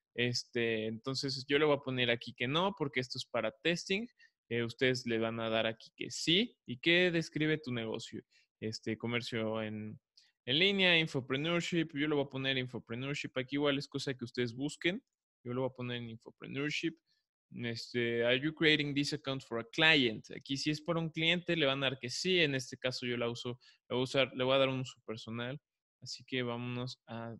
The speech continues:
darle continuar. Y listo, si se fijan, aquí está el I D que les decía en un, en un video anterior. Y aquí sale todo el código que nos lleva directo a Messenger. Entonces ya aquí tienen su,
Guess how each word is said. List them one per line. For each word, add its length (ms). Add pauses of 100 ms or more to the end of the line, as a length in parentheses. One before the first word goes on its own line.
(100)
darle 320
continuar. 640 (320)
Y 360
listo, 360
si 140
se 120
fijan, 280
aquí 160
está 180
el 80
I 140
D 160
que 80
les 160
decía 400
en 160
un, 180
en 160
un 180
video 200
anterior. 520 (380)
Y 220
aquí 320
sale 320
todo 260
el 120
código 580 (200)
que 120
nos 240
lleva 240
directo 420
a 60
Messenger. 500 (400)
Entonces 460
ya 100
aquí 200
tienen 340
su, 440